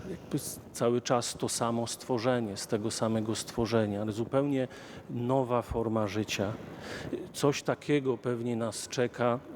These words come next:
właśnie po zmartwychwstaniu. To nie będzie proste przejście do życia, jakie znamy tutaj na ziemi w doczesności.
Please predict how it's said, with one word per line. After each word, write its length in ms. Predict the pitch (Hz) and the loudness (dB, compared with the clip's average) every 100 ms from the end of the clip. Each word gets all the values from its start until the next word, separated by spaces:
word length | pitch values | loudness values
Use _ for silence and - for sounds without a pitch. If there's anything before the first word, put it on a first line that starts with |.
| 113 | -4
właśnie 520 | 113 117 113 - 113 110 - | 2 4 2 0 -2 -2 0
po 260 | 120 117 120 | 2 2 0
zmartwychwstaniu. 1040 | 113 110 107 - 127 - - 120 110 104 | 0 0 0 0 0 0 0 2 2 0
To 120 | - 117 | -2 0
nie 120 | 117 | 0
będzie 420 | 110 131 127 110 | 2 2 2 -2
proste 540 | - 120 120 - 117 113 - - - - | 0 0 0 2 2 2 -4 -10 -10 -10
przejście 680 | - 127 127 127 - 147 131 | 0 4 4 2 -2 0 0
do 420 | 107 113 113 117 - | 0 2 2 0 0
życia, 680 | 123 101 127 - 127 120 123 247 | 0 2 0 2 2 4 2 -2
jakie 380 | 117 107 - 113 | 0 0 2 -2
znamy 420 | 107 113 110 110 | 2 2 4 2
tutaj 520 | - 117 - 110 110 - | 0 -2 2 2 2 0
na 160 | 117 | 0
ziemi 460 | 101 110 117 113 110 - - - - - | 2 2 4 4 0 -4 -14 -14 -14 -8
w 100 | 120 | -4
doczesności. 1000 | 101 110 - 107 - 110 101 - - - | 2 2 4 0 2 2 2 -2 -2 -4